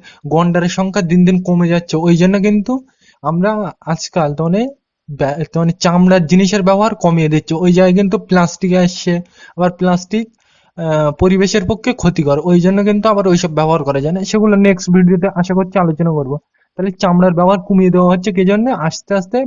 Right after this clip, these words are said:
পশুর সংখ্যা কমে যাচ্ছে ওই চামড়ার ব্যবহারের ফলে। চামড়া কি থেকে পাওয়া যায়? পশু থেকে। যেমন কি আছে? বাঘ। বাঘের চামড়ার কিন্তু ভীষণ দাম, কিন্তু ওগুলো চোরা শিকারের মধ্যে পড়ে,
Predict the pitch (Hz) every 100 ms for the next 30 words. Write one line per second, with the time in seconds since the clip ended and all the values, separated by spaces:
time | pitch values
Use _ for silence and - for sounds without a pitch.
0 | 262 165 - 220 226 - 196 196 226 175
1 | 165 156 156 - 151 - 165 160 151 156
2 | 143 123 127 - - _ - 214 214 214
3 | 247 226 196 139 131 139 - 233 254 240
4 | 226 208 - _ _ _ _ _ _ _
5 | _ 165 175 185 185 196 151 139 151 147
6 | 131 147 165 180 185 175 175 175 202 196
7 | 170 160 165 127 131 160 180 180 165 180
8 | 196 240 - _ _ _ - 175 185 190
9 | 185 185 180 165 135 131 135